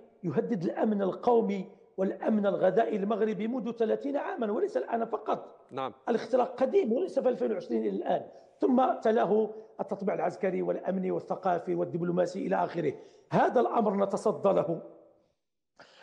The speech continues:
Speaker 1: على مستوى الترافع، على المستوى الشعبي، على مستوى إقناع المجتمع والفلاحين والصناع والتجار لمقاطعة هذا الكيان، ليس فقط هذا حد الأدنى تضامن مع فلسطين، بل حماية للأمن القومي المغربي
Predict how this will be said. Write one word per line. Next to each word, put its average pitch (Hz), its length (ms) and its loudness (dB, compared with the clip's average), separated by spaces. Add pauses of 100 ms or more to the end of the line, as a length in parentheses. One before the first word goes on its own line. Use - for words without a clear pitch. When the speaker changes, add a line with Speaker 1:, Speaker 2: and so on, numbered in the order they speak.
(100)
Speaker 1:
على 233 160 4
مستوى 233 260 2
الترافع، 220 640 2 (460)
على 208 80 0
المستوى 202 280 -2
الشعبي، 165 500 -4 (380)
على 220 120 0
مستوى 220 360 -2
إقناع 196 300 0
المجتمع 196 540 0
والفلاحين 202 760 -2
والصناع 202 600 -2
والتجار 180 800 -2 (240)
لمقاطعة 202 760 0
هذا 202 220 2
الكيان، 208 520 0 (400)
ليس 427 460 4
فقط 262 680 0 (100)
هذا 165 240 0
حد 151 240 -2
الأدنى 254 520 0 (140)
تضامن 226 380 2
مع 196 180 -2
فلسطين، 165 540 -8 (680)
بل 170 240 2
حماية 226 680 2
للأمن 196 340 2
القومي 190 400 0
المغربي 269 400 0